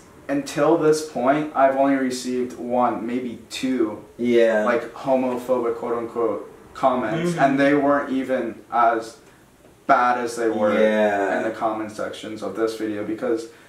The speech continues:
Speaker 1: I had videos blowing up of, like, the, um, like, certain videos with the Eagle
Speaker 2: Mm-hmm.
Speaker 1: reactions and everything, and videos, like, not, maybe not as blown up as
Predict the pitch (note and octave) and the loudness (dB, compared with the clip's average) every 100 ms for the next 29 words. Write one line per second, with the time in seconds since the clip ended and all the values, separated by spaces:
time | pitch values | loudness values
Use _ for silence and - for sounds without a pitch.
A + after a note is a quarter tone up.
0 | - C3+ C3+ C#3+ C#3+ C#3 C#3 C3+ B2 B2+ | 0 2 4 4 2 0 2 2 -2 2
1 | B2+ B2+ B2 B2 B2 A#2 B2 A#2 B2+ A#2+ | 2 4 2 0 -2 -2 -2 -2 -2 -2
2 | - - A2+ G#2 F#2+ - - _ _ _ | -4 -6 -4 -4 -6 -14 -20 _ _ _
3 | _ _ - C3 - C#3+ B2+ B2 B2+ B2+ | _ _ -2 -2 2 0 0 -2 0 0
4 | B2+ - A#2+ A#2+ A#2 A#2+ B2+ B2+ B2+ C3 | -2 -4 -4 -2 -2 -2 2 4 4 4
5 | C3 C#3+ B2+ B2 B2+ C3 B2+ B2+ B2+ B2 | 0 -4 -6 -6 -4 -4 -2 -4 -4 -8
6 | - - - A#2+ B2+ B2 A#2 A2+ G#2+ - | -16 -20 -14 -4 -2 0 -2 -6 -10 -6
7 | C3+ C3 C3+ C3 B2+ B2 A2+ - B2+ D3 | -2 -2 0 -2 0 -2 -2 -6 0 2
8 | D#3+ C#3 C#3 C3+ B2+ A#2+ A2+ A2+ A#2 A2+ | 2 0 -2 -2 2 2 2 2 2 2
9 | A2+ - - A#2 A2+ A2 A2+ A2 - | -2 -10 -6 -2 2 2 2 -4 -6